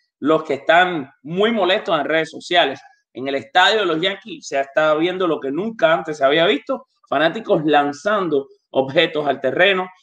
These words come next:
en, en señal de protesta. Esto verdaderamente tiene que estar ya calando dentro de lo que es la gerencia de los Yankees de Nueva York. Y uno se preguntaría, bueno,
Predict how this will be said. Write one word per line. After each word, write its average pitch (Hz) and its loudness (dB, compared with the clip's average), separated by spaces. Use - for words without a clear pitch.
en, 131 -2
en 127 -6
señal 139 2
de 170 4
protesta. 190 0
Esto 160 2
verdaderamente 156 4
tiene 160 -4
que 151 -4
estar 147 0
ya 165 4
calando 180 2
dentro 170 0
de 156 2
lo 147 0
que 156 -2
es 170 -2
la 175 4
gerencia 165 -2
de 139 0
los 139 -4
Yankees 160 -6
de 180 -6
Nueva 170 0
York. 143 -6
Y 139 -4
uno 180 0
se 202 2
preguntaría, 170 2
bueno, 170 2